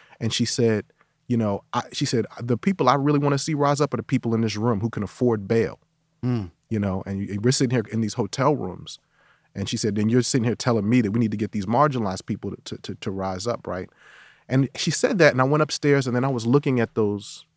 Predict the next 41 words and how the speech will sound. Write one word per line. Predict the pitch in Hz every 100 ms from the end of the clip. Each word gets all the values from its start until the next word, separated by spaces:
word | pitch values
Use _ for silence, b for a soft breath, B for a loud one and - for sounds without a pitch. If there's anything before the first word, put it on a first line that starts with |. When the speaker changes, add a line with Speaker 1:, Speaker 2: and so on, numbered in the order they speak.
| -
Speaker 1:
images | 127 107 101 90 -
of | 104 -
people | 113 110
getting | 110 92
hit | 117 -
by | 98
rubber | 107 107 98
bullets | 104 101 -
in | 90
Ferguson. | - 110 92 - 101
Speaker 2:
Right. | 98 92 - _ b b b
Speaker 1:
And | 120 127
I, | 127
it |
was | 143 147
in |
that | 151 147
context | - 185 151 123 -
I |
said | - 143 139
to |
my, | 131 120 -
you | 147
know, |
my | 120
wife, | 120 175 226 -
I |
just | 139 127
was | 123
like, | 123 113
"You | 139
know, | 135 131 131 _ _ _ _ _ _ _ _ _ _ -
no | 139
one's | 202 180
gonna | 160
tell | 113 - 139 113
us | 95 - -
it's | -
time | 131 107 -
to | 101
go." | 110 -